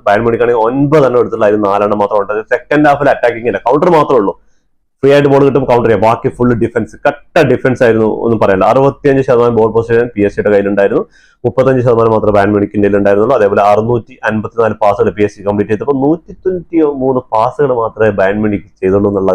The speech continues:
കാര്യമാണ്. തൊണ്ണൂറ്റിമൂന്ന് ശതമാനം പാസിംഗ് അക്യുറസി ഉണ്ടായിരുന്നു പി എസ് ജിയുടെ, എൺപത്തിയാറ് ശതമാനം പാസിംഗ് അക്യുറസി അവിടെ ഉണ്ടായിരുന്നുള്ളൂ. ആ, ബയൺ മ്യൂണിക്കിൽ ഏഴ് ഫൗൾ കമ്മിറ്റ് ചെയ്തപ്പോൾ ബയൺ മ്യൂണിക്ക് ഒൻപത് ഫൗൾ കമ്മിറ്റ് ചെയ്തു. യെല്ലോ കാർഡ് ഒന്നും, ബയൺ മ്യൂണിക്കിന് മൂന്ന് യെല്ലോ കാർഡും കിട്ടി. അതേപോലെ ഓ-,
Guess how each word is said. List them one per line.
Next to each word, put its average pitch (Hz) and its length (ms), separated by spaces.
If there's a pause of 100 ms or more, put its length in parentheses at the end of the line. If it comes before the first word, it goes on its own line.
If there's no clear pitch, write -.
കാര്യമാണ്. 90 300 (600)
തൊണ്ണൂറ്റിമൂന്ന് 156 640 (180)
ശതമാനം 120 400
പാസിംഗ് 113 420
അക്യുറസി 113 280
ഉണ്ടായിരുന്നു 101 340
പി 107 40
എസ് 101 100
ജിയുടെ, 107 340
എൺപത്തിയാറ് 113 600
ശതമാനം 107 320
പാസിംഗ് 101 360
അക്യുറസി 101 320
അവിടെ 98 300
ഉണ്ടായിരുന്നുള്ളൂ. 104 440 (440)
ആ, - 20 (360)
ബയൺ 107 160
മ്യൂണിക്കിൽ 107 340 (160)
ഏഴ് 120 240
ഫൗൾ 113 220
കമ്മിറ്റ് 110 220
ചെയ്തപ്പോൾ 117 260
ബയൺ 107 120
മ്യൂണിക്ക് 107 240
ഒൻപത് 110 380
ഫൗൾ 104 180
കമ്മിറ്റ് 101 240
ചെയ്തു. 143 220
യെല്ലോ 104 200 (120)
കാർഡ് 104 220
ഒന്നും, 127 200 (640)
ബയൺ 135 160
മ്യൂണിക്കിന് 135 320
മൂന്ന് 135 160
യെല്ലോ 120 200
കാർഡും 113 220
കിട്ടി. 113 220 (100)
അതേപോലെ 101 280 (100)
ഓ-, 104 160